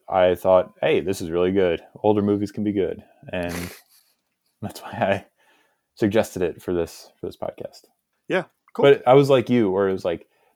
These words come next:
Speaker 1: "Conversation, never heard of this."
Speaker 2: Mm-hmm.
Speaker 1: And then it was like, "Oh, Francis Ford Coppola, Godfather."
Speaker 2: Yep.
Speaker 1: And I just wanted to mention also, he had a nice, awesome little run of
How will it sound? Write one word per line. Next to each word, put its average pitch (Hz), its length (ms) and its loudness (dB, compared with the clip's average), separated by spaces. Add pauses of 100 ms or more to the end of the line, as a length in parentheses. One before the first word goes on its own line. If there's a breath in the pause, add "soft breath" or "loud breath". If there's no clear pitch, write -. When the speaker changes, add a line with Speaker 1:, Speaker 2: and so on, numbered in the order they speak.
(160)
Speaker 1:
"Conversation, 110 500 -6
never 98 180 -6
heard 104 100 -6
of 92 80 -6
this." - 320 -16 (220)
Speaker 2:
Mm-hmm. 160 340 -16
Speaker 1:
And 104 100 0
then 92 120 0
it 87 40 -4
was 85 140 -10
like, - 160 -10
"Oh, 175 240 -2 (220)
Francis 95 240 -10
Ford 113 180 -4
Coppola, - 300 -8 (680)
Godfather." - 380 -8
Speaker 2:
Yep. - 60 -20 (520)
Speaker 1:
And 107 100 0
I 104 40 6
just 101 160 -2
wanted 107 180 0
to 98 60 -4
mention 95 500 -2 (260)
also, 92 520 0 (640)
he 110 100 2
had 107 160 4
a 98 140 0 (120)
nice, 101 440 -2 (340)
awesome 101 320 -4
little 98 200 0
run 92 240 -2
of 85 200 -8